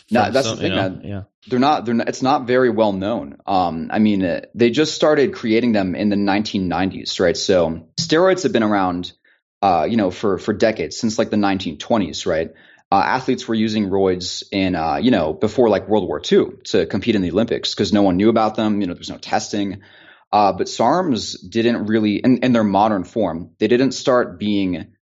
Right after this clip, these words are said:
Speaker 1: uh, produced and, you know, experimented with until really, like, the mid to late nineties.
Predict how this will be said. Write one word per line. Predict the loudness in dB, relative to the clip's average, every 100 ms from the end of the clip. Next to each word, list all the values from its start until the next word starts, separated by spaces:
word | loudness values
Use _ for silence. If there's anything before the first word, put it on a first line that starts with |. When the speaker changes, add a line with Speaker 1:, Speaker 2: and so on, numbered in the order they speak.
| _ _
Speaker 1:
uh, | 0 0 0
produced | -4 -2 0 0 -2 -6 -2
and, | 0 0 0
you |
know, | -2
experimented | -4 -2 0 2 2 0
with | -2 -4 -8
until | -6 0 0 0
really, | -4 0
like, | 2 0
the | 0 -4 -4
mid | 0 2 2
to | 2
late | 2 2
nineties. | 0 0 -2 -6 -14